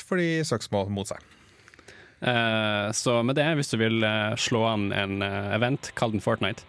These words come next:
Speaker 2: Eh, her får du Tamir av Lazy Queen. Tamir fra Lazy Queen fikk du der.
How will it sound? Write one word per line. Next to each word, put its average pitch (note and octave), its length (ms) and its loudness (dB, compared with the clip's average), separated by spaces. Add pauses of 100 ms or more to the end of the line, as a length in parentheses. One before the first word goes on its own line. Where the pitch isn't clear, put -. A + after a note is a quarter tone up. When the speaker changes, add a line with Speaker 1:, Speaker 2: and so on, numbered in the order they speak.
(240)
Speaker 2:
Eh, G#3 500 2
her D3+ 180 0
får E3 180 2
du E3 100 2
Tamir D#3 440 2
av C3 280 0
Lazy A#2+ 420 0
Queen. A2 800 -2 (580)
Tamir A2+ 520 4 (160)
fra B2+ 280 2
Lazy C3+ 280 2
Queen D3 320 2
fikk D3+ 140 -2
du D3 60 2
der. D#3 280 2